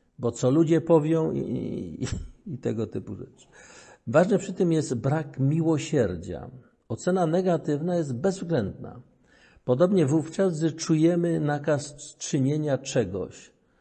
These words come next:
I on także jest natrętny, bezwzględny, nietoli-, e, nielitościwy.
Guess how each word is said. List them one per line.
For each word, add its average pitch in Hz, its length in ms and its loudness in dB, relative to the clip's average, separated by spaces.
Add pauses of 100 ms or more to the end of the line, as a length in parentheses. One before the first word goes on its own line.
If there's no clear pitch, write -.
(420)
I 131 140 2
on 165 160 2
także 165 360 0
jest 120 320 -2
natrętny, 120 920 0
bezwzględny, 113 840 -2
nietoli-, 123 560 0
e, 120 260 -2
nielitościwy. 127 1120 -4